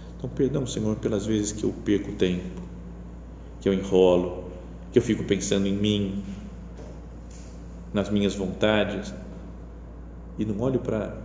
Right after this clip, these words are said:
pra vontade de Deus, pro interesse de Deus, pra necessidade das pessoas.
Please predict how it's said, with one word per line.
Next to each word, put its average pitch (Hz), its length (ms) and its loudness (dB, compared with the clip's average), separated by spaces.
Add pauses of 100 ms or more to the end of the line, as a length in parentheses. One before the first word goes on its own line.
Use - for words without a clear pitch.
(200)
pra 98 140 0
vontade 90 420 0
de 90 80 2
Deus, 101 360 4
pro - 180 0
interesse 90 440 2
de 90 100 0
Deus, 90 340 4
pra 92 160 2
necessidade 90 640 0
das 87 140 -2
pessoas. - 640 -6